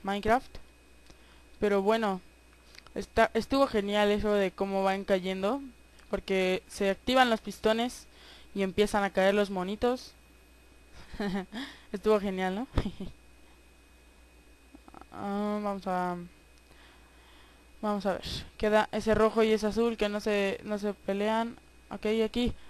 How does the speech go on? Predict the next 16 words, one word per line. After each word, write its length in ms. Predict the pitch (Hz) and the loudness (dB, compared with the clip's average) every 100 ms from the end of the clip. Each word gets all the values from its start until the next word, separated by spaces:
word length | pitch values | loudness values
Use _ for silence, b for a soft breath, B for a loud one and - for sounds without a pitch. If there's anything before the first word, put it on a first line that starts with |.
| b | b
Oh, 500 | - 233 226 220 214 208 | 0 2 4 4 4 2
t-, 100 | - | -4
eran 260 | 208 202 | -2 -2
tres 200 | 196 196 | -4 -6
contra 300 | - 196 190 | -6 -4 0
uno. 560 | 190 214 214 196 185 175 b b b b b - _ - - - - - | 0 0 -2 -2 -4 -6 b b b b b -20 _ -20 -20 -20 -20 -20
Están 280 | - 208 202 | -6 -4 -2
conversando 880 | 196 190 185 202 196 196 185 175 175 - b b b b | 0 0 0 0 -2 0 0 0 -4 -16 b b b b
los 240 | 190 185 - - | -8 -8 -10 -8
rojos 400 | 202 196 196 185 | -4 -2 -2 -4
con 260 | - 185 180 | -6 -6 -6
los 140 | 180 | -6
amarillos. 480 | 185 180 190 - - - | -6 -6 -6 -10 -16 -2
Y 120 | 240 | 2
lo 100 | 214 | 2
matan. 260 | 190 - | 0 -4